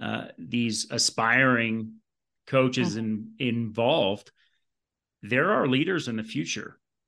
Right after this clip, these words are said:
Speaker 1: And that's something that I think is a huge message for the N S T A going forward, is that,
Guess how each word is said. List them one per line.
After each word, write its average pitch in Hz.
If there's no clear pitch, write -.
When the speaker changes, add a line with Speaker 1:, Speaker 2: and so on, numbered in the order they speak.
Speaker 1:
And 120
that's 143
something 180
that 143
I 127
think 143
is 117
a 113
huge 180
message 143
for 127
the 117
N 120
S 123
T 120
A 117
going 117
forward, 123
is 107
that, 113